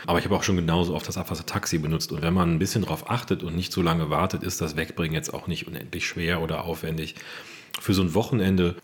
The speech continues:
reicht das Abwassertaxi häufig auch einfach aus. Dann ist dieses Schlauch rausrollen und hinlegen und danach muss man ja auch wieder entleeren.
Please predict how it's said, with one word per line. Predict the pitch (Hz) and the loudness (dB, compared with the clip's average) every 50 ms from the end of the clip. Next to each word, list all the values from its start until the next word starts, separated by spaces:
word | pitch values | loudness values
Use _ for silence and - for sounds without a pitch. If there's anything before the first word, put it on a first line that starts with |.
| - | -8
reicht | - 78 76 76 80 98 95 - | -4 0 2 2 4 2 2 2
das | 90 82 - - | 0 -2 -2 -2
Abwassertaxi | 82 80 - 78 - 82 78 - - 76 - - - - | -4 -2 -2 -2 -2 -4 -4 -6 -6 -8 -6 -6 -8 -8
häufig | - - - - - - - - | -8 -10 -10 -10 -10 -10 -8 -8
auch | - - - - | -8 -8 -8 -10
einfach | - 76 78 - - 78 - - | -10 -10 -8 -8 -8 -8 -8 -8
aus. | - 80 78 76 73 - | -8 -6 -4 -4 -4 -4
Dann | - 78 80 | -4 -2 -2
ist | 87 - - | -2 0 0
dieses | 90 80 78 - | 0 0 2 2
Schlauch | - 92 90 92 95 - - - | 2 2 2 2 2 0 0 0
rausrollen | 87 95 104 101 - - 90 92 90 90 92 87 | 2 2 2 2 0 -2 0 2 4 4 4 2
und | 85 82 82 | 2 0 0
hinlegen | 95 95 95 95 90 87 87 85 | 0 2 4 4 6 6 6 4
und | 85 80 | 4 2
danach | 85 82 82 85 82 | 2 2 2 2 2
muss | 92 87 | 0 0
man | 90 82 80 | 2 2 2
ja | 82 | 2
auch | 82 85 | 2 0
wieder | 82 87 | 0 0
entleeren. | 80 92 90 87 85 90 92 95 90 87 82 80 | 0 0 0 0 2 2 4 4 4 4 2 0